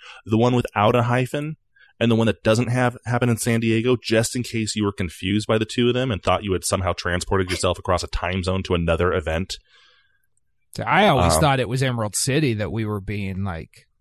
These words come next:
Speaker 2: compared to, but
Speaker 1: I know, I know. The lawsuit's still ongoing. For
Speaker 2: Or
Speaker 1: those
Speaker 2: New
Speaker 1: of you
Speaker 2: York.
Speaker 1: not in the know, uh, San Diego Comic-Con is still claiming that Salt Lake Comic-Con is confusing to people and infringing because somehow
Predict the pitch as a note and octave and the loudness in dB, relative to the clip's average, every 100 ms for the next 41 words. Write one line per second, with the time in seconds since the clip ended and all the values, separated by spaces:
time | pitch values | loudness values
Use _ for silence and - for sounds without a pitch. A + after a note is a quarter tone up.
0 | _ _ _ - A#2 G#2 F#2 E2 - D2+ | _ _ _ -4 -4 -4 -8 -12 -14 -14
1 | G#2+ - G2+ - _ - F#2+ G#2+ A2+ B2 | -14 -14 -14 -14 _ -4 0 2 2 0
2 | F#2 G2 A2+ A2+ C3 G3 - F#3+ - C#3 | -4 -2 -2 2 2 2 2 -4 -2 0
3 | B2 G2+ A2 G#2 D2 C#2 D#2+ G2 - G#2+ | 2 2 2 0 -2 -4 -10 -10 0 4
4 | F2+ D3 A#2 C3 B2+ B2 G#2+ F#2+ F#2+ D2+ | 6 4 2 2 2 2 2 4 4 2
5 | E2+ - - - - G2+ F#2+ F2+ - - | -2 -8 -20 -20 -4 2 4 2 0 -2
6 | B2+ B2 B2 A2 A2+ A2 G#2+ G#2 C3+ - | 0 2 0 0 -2 0 -2 -2 -4 -4
7 | - G#2 A2+ G#2+ E2 C2+ - _ - G#2 | -4 0 2 2 0 -4 -12 _ -4 0
8 | F#2+ E2+ D2+ D2 - F2 E2+ D#2+ - F#2+ | 2 2 -2 -6 -8 -2 0 -2 -2 -2
9 | F2+ - F2+ E2 - E2+ E2 E2 D#2 D#2 | -2 -4 -2 -2 -2 -2 0 -2 -4 -6
10 | - - - _ _ - - D#2+ - E2+ | -6 -8 -12 _ _ -20 -14 -14 -10 -8
11 | F2 D#2+ D#2 D2 - D#2+ D2+ C#2+ D2 D#2+ | -6 -8 -10 -10 -12 -10 -6 -6 -4 -6
12 | D#2+ - E2+ F2+ F2 D#2+ D2+ D2 D2+ D#2 | -8 -8 -6 -6 -6 -8 -10 -12 -14 -8
13 | E2 D#2 - - - G2 G2+ F#2+ E2+ | -4 -4 -4 -4 0 0 0 0 0